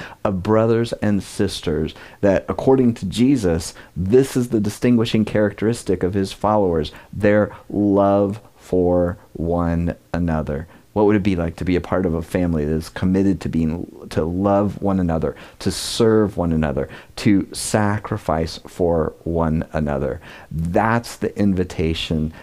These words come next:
that is on offer. And then to know that ultimately, when the last trumpet sounds or your last breath is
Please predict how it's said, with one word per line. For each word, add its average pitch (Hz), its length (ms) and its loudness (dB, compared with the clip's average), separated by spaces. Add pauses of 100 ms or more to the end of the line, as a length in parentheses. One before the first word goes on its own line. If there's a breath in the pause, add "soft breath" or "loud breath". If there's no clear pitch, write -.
(140)
that 78 300 -2
is 85 240 0 (160)
on 85 400 0
offer. - 400 -4
And 101 200 0
then 85 500 2 (220 loud breath)
to - 120 0
know 95 540 2 (280 loud breath)
that 98 280 0
ultimately, 92 840 0 (380 loud breath)
when 104 580 4 (280)
the 82 600 2 (600 loud breath)
last 117 540 0
trumpet 127 540 2
sounds 123 580 2
or 92 280 2
your 95 240 4
last 110 680 2
breath 101 540 2 (180)
is 95 380 2